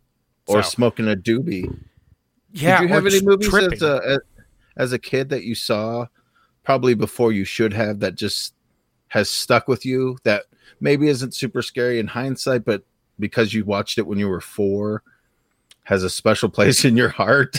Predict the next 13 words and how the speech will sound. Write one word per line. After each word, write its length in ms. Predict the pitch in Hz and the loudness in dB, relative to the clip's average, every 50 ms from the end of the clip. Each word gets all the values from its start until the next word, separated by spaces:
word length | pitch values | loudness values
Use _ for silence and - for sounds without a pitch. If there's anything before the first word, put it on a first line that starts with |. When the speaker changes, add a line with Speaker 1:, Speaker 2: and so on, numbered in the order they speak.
| - - - | -8 0 0
Speaker 1:
<laughs> 260 | 190 - - - 254 _ _ - 220 - _ - | 0 0 0 -8 -12 _ _ -12 -12 -12 _ -2
Speaker 2:
Um, 540 | 208 208 233 254 247 247 240 240 240 240 233 _ _ - - _ _ _ - - - - | 0 2 2 2 2 2 0 0 -2 -6 -10 _ _ -20 -20 _ _ _ -20 -20 -10 -2
no, 420 | 196 240 269 285 277 269 - - _ _ _ _ _ - | 2 4 6 8 6 6 4 2 _ _ _ _ _ -12
not 300 | 170 180 196 220 285 285 | -6 0 2 2 2 2
that 240 | - 254 240 214 180 | 2 0 0 0 -2
young. 480 | 165 147 143 139 127 117 107 107 107 - - _ _ _ _ _ _ _ _ - | -2 -2 0 0 0 -2 -4 -10 -14 -18 -20 _ _ _ _ _ _ _ _ -6
Uh, 380 | 123 127 131 131 123 117 117 110 | -2 0 2 2 0 0 -4 -8
my 200 | - 135 135 147 | -6 -4 -4 -4
parents, 600 | - 156 170 170 165 151 139 - - - - - _ _ _ | -2 0 0 0 0 -2 -6 -10 -16 -18 -18 -20 _ _ _
for 140 | - 143 127 | -12 -8 -8
the 80 | 127 | -6
most 260 | 127 120 120 120 - - | -4 -4 -4 -6 -4 -4
part 420 | 127 120 120 120 117 113 _ | -2 -2 0 -2 -2 -4 _